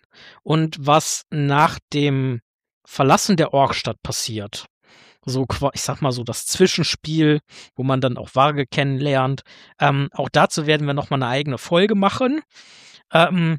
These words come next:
also nicht überrascht sein, dass wir das jetzt nicht nochmal im Großen weiter behandeln. Und, äh, dann eine Frage an dich.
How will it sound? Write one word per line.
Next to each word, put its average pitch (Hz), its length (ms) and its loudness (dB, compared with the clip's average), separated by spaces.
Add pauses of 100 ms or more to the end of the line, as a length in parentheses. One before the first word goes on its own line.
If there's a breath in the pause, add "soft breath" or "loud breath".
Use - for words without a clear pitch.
also 151 540 2
nicht 151 260 -2
überrascht 151 380 2
sein, 151 160 2
dass 143 180 -2
wir 147 60 -4
das 147 120 -6
jetzt 131 160 -6
nicht - 220 -2
nochmal 135 420 2
im 135 120 -2
Großen 135 360 -6
weiter 151 260 4
behandeln. 117 500 -2 (480 loud breath)
Und, 147 360 2
äh, 147 220 0 (560)
dann 170 300 4
eine 160 240 0
Frage 156 420 2
an 143 160 -4
dich. 147 260 -4